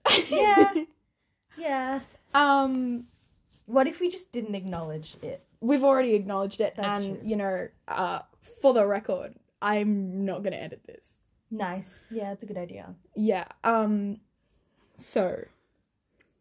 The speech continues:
Speaker 2: should we start with our updates?
Speaker 1: Yeah, let's start with the update.
Speaker 2: That's the classic schedule.
Speaker 1: Yeah, it is, it is, it is.
Speaker 2: First of all, famously,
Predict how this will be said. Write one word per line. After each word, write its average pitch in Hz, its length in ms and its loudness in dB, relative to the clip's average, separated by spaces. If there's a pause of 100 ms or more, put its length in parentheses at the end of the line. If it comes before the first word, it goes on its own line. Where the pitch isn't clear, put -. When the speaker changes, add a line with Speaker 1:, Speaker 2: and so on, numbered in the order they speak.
(540)
Speaker 2:
should - 200 2
we 370 60 10
start 359 320 0
with 571 260 0
our 185 100 -6
updates? - 440 -20 (140)
Speaker 1:
Yeah, 202 280 -4
let's 170 120 -12
start 175 200 -12
with 175 60 -12
the 165 60 -18
update. 160 240 -8
Speaker 2:
That's 330 220 4
the 480 80 6
classic 226 440 -4
schedule. - 540 -12 (400)
Speaker 1:
Yeah, 359 240 2
it 294 80 0
is, 202 300 -4
it 202 100 -12
is, 185 240 -12
it 175 80 -12
is. 175 60 -10
Speaker 2:
First 294 320 2
of 214 100 -2
all, - 320 -4 (320)
famously, 254 880 2